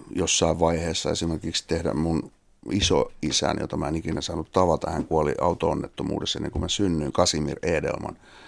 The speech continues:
Niin hänellä on paljon sävellyksiä. Niin kyllä mä oon nostanut ne tavallaan esille ja tutkinut niitä, että jossain vaiheessa minä ja mun veli Ilari ja sitten varmaan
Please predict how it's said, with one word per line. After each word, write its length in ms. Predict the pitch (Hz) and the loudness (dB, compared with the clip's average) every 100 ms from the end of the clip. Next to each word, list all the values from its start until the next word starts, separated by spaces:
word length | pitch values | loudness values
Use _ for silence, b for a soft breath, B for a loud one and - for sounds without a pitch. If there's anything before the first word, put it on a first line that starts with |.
| B B B B | B B B B
Niin 100 | 104 | 4
hänellä 280 | 113 98 80 | 6 6 4
on 80 | 80 | 4
paljon 240 | 78 76 | 2 2
sävellyksiä. 800 | 73 87 82 85 - - - - B B - | 0 0 -2 -2 -2 -2 -2 -4 B B -6
Niin 120 | 98 | -2
kyllä 240 | 110 90 85 | 2 2 4
mä 80 | |
oon 120 | 92 101 | 4 4
nostanut 480 | 104 - 92 90 | 2 0 0 2
ne 200 | 90 85 - _ - | 2 0 -2 _ -4
tavallaan 460 | 87 85 80 85 | 0 2 2 0
esille 420 | 87 87 90 85 82 | 0 -2 -2 -2 -2
ja 100 | 85 | -2
tutkinut 540 | 90 - - 80 78 | -4 -4 -4 -4 -2
niitä, 320 | 73 80 85 | -4 -2 -4
että 140 | 85 80 | -4 -4
jossain 320 | - - - | -2 -4 -2
vaiheessa 540 | - - - - - - b b b b b b | -4 -4 -6 -4 -2 -4 b b b b b b
minä 260 | 78 78 76 | -6 -2 -2
ja 120 | - | -2
mun 160 | 87 82 | -2 2
veli 200 | 80 78 | 2 2
Ilari 520 | 85 78 82 82 85 | 0 -2 -2 -2 -4
ja 80 | 80 | -6
sitten 300 | - - 82 | -8 -10 -4
varmaan 460 | 82 82 80 - | -2 -2 -2 -4